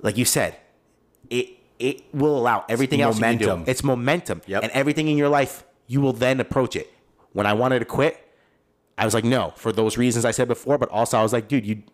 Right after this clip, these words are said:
Speaker 1: you, even though this is hard as shit and the other shit isn't hard as shit,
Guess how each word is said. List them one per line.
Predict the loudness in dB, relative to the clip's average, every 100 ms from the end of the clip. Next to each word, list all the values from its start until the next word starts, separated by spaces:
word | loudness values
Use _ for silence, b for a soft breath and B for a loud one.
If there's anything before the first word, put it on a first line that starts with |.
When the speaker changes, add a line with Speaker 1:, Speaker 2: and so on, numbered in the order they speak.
| -10
Speaker 1:
you, | -4 -4 -4 -6
even | -4 0 0 2
though | 2
this | 2 0
is | -2
hard | -2 0 0
as | 0
shit | 0 0 0 -2
and | 0
the | 2
other | 2 0
shit | 0 -2
isn't | 0 0 2
hard | 0 0
as | 0
shit, | 0 -2 -2